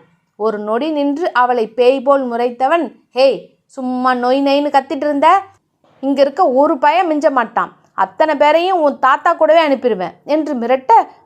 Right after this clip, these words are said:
பெண்ணவளின் இதயம் அவனது அந்த மிரட்டலில் நின்றுவிட்டது போல் கப்பென்று வாயை மூடிக்கொண்டாள். ஆனால் கண்களில் கங்கை நதியின் ஓட்டம்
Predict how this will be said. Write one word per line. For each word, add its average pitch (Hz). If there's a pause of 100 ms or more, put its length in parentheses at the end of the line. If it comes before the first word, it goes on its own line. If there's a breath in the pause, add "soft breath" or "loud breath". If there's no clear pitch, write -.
பெண்ணவளின் 370
இதயம் 330
அவனது 269
அந்த 240
மிரட்டலில் 311
நின்றுவிட்டது 320
போல் 370
கப்பென்று 285
வாயை 381
மூடிக்கொண்டாள். 254 (300 soft breath)
ஆனால் 214
கண்களில் 277
கங்கை 247
நதியின் 269
ஓட்டம் 226